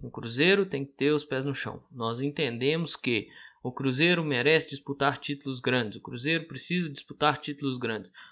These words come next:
o Cruzeiro tem por necessidade ganhar títulos grandes. Só que no momento, história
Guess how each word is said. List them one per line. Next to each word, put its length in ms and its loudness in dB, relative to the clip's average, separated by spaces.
o 100 -6
Cruzeiro 640 6
tem 260 0
por 300 4
necessidade 1500 2
ganhar 600 4
títulos 500 0
grandes. 580 -6
Só 220 -2
que 140 -2
no 260 8
momento, 640 2
história 800 4